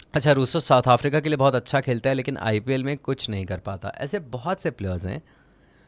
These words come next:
जो इंटरनेशनल क्रिकेट में बहुत अच्छा खेलते हैं, लेकिन आईपीएल में उनका प्रदर्शन उस तरीके का नहीं होता है।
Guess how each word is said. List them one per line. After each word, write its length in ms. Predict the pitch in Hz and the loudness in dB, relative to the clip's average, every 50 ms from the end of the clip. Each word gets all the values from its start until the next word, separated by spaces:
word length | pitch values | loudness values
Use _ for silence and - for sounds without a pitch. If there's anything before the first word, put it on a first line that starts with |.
| _ - | _ -4
जो 160 | 107 127 139 | 0 0 2
इंटरनेशनल 600 | 117 135 135 135 139 123 117 117 - - 151 143 | 2 2 2 0 0 0 0 -2 -4 -4 -6 -6
क्रिकेट 300 | 127 131 123 113 135 127 | -4 -4 -4 -2 -4 -4
में 140 | 143 139 117 | -4 -4 -4
बहुत 220 | 101 92 107 110 113 | 0 0 0 0 0
अच्छा 240 | - - - 123 | -2 -4 -4 -4
खेलते 280 | 107 - 107 98 - 127 | -2 -2 -2 -4 -2 -4
हैं, 40 | 139 | -4
लेकिन 180 | 135 - 131 | -4 -4 -6
आईपीएल 460 | - - 110 107 110 110 139 139 135 131 | -4 -4 -4 -4 -2 -2 -2 -2 -2 -2
में 80 | 131 | -2
उनका 220 | 123 113 104 123 120 | -4 -4 -2 -4 -4
प्रदर्शन 560 | - 110 95 95 92 92 - - 127 131 127 | -2 -4 -4 -4 -6 -4 -4 -4 -4 -4 -6
उस 260 | - - 113 - - | -6 -8 -8 -8 -6
तरीके 320 | - 104 98 95 104 117 | -6 -6 -6 -4 -6 -6
का 120 | - 120 110 | -4 -4 -4
नहीं 220 | 98 95 95 95 | -4 -4 -4 -4
होता 240 | 90 87 87 - 92 | -4 -6 -6 -6 -8
है। 260 | 87 85 82 - _ | -8 -8 -10 -12 _